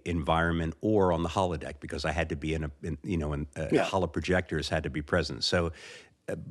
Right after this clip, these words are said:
Speaker 1: by season three, I remember Brannon Braga had me in and said, "We have to, we're creating this m-, mobile emitter device 'cause we have to bring you into more stories." Bec-, uh, you know, he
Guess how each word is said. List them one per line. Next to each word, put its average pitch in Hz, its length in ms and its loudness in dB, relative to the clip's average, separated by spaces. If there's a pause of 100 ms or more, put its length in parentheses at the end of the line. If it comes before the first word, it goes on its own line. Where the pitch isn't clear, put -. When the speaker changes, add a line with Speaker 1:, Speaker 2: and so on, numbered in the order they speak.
Speaker 1:
by 92 240 6
season 104 540 4
three, 95 600 4 (360)
I 92 80 0
remember 92 300 4
Brannon 90 440 4
Braga 82 400 4
had 85 260 0
me 85 180 2
in 85 120 2
and 80 100 -2
said, 78 300 0
"We 80 120 0
have 85 460 -2
to, 80 400 -2
we're 82 200 -4
creating 98 600 6
this 82 240 2
m-, 87 160 2
mobile 92 540 6
emitter 87 380 4
device 73 360 0
'cause 80 160 -4
we 80 100 0
have 82 200 0
to 82 80 -2
bring 85 200 2
you 82 140 4
into 78 160 2
more 76 220 0
stories." - 560 0
Bec-, - 280 -8
uh, 85 40 -2
you 87 140 0
know, 78 100 0
he 76 160 -2